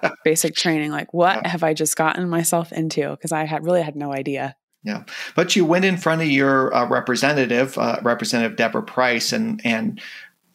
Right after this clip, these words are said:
Speaker 1: uh, you didn't know at the time, right, that she was principal, that she designated a principal, uh,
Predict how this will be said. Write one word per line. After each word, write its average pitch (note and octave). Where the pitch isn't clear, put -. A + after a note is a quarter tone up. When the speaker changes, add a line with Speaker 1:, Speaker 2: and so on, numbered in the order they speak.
Speaker 1:
uh, B3+
you C#3+
didn't D#3
know B2+
at G#2+
the A#2
time, A#2
right, A#2
that -
she -
was A#2
principal, B2
that A#2+
she B2+
designated A#2+
a A2
principal, -
uh, A#2+